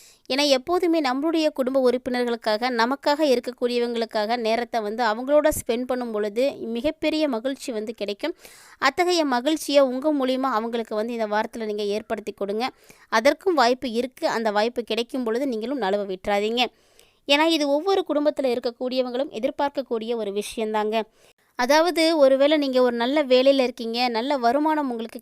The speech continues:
கிடைக்குது, எந்த பிரச்சனையுமே குடும்பத்துல இல்ல அப்படின்னாலுமே கூட, நேரம் அப்படிங்கிறது ரொம்ப, ரொம்ப முக்கியமானது. அது உங்களுடைய குடும்ப உறுப்பினர்களுக்கிடையே வந்து நீங்க வந்து ஸ்பெண்ட் பண்றதுக்கு முடியாம போயிருக்கலாம்.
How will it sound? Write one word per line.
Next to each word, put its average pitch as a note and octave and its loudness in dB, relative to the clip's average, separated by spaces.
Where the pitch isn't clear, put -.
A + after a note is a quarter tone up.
கிடைக்குது, A#3 -2
எந்த D4+ 0
பிரச்சனையுமே C4+ -2
குடும்பத்துல B3 -6
இல்ல A#3 -2
அப்படின்னாலுமே A3 -4
கூட, A3+ -2
நேரம் C4 -2
அப்படிங்கிறது A#3 -4
ரொம்ப, A3 -4
ரொம்ப A3+ -4
முக்கியமானது. A3 -2
அது D4 2
உங்களுடைய C#4 2
குடும்ப C4+ 4
உறுப்பினர்களுக்கிடையே B3 -2
வந்து A#3 -6
நீங்க A3 -2
வந்து G#3+ -4
ஸ்பெண்ட் B3 -4
பண்றதுக்கு A#3 -6
முடியாம A3 -2
போயிருக்கலாம். G#3+ -2